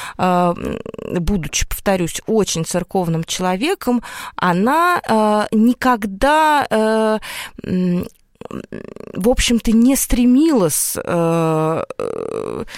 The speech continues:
меня или, э, мою двоюродную тетушку, с которой мы вместе проводили, э, лето в деревне, она была четырьмя годами меня старше, значит,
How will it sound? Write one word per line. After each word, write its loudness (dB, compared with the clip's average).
меня 4
или, 0
э, -2
мою 2
двоюродную 0
тетушку, -2
с -6
которой 0
мы 0
вместе 0
проводили, -2
э, 0
лето -2
в -8
деревне, 0
она -2
была -2
четырьмя -4
годами -2
меня -2
старше, -4
значит, -6